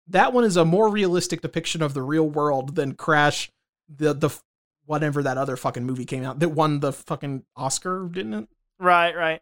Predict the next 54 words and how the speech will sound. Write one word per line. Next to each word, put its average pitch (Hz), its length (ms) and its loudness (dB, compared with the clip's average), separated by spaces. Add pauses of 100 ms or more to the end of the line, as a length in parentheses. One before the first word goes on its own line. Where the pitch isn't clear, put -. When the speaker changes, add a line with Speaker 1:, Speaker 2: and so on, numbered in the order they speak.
Speaker 1:
Best 170 220 2
Picture 208 260 2
Speaker 2:
The 214 80 6
funniest 494 240 6
Speaker 1:
Crash? - 60 -2
Speaker 2:
part 359 140 8
about 269 240 4
that 233 200 2
movie, 180 460 6
the 165 140 -6
funniest 269 400 -2
part 220 140 6
about 190 220 4
that 165 160 4
Crash 165 340 2
movie 190 300 4
is 170 140 -4
that 185 180 4
if 190 160 0
it 302 80 -4
came 269 200 -4
out 254 120 6
on 202 160 4
Netflix 170 420 -2
now, 165 300 4
there 180 160 0
would 214 160 2
be 226 400 -4
stands 214 420 -4
for 285 160 0
it 277 160 8
and 185 160 -4
people 196 280 0
would 175 120 0
yell 156 280 2
at 160 120 0
you 165 280 4
if 160 280 -4
you 165 100 -8
said 165 220 2
it 160 60 2
was 160 120 -4
bad. 143 280 -2 (480)
<laughs> - 0 - (960)
Speaker 1:
That's 285 120 4
the 302 80 2
thing, 247 140 2
is 208 120 4
it 233 60 4
would 226 120 0
be 247 200 0
just, 208 320 -2
like, 202 160 0
important, 180 720 -2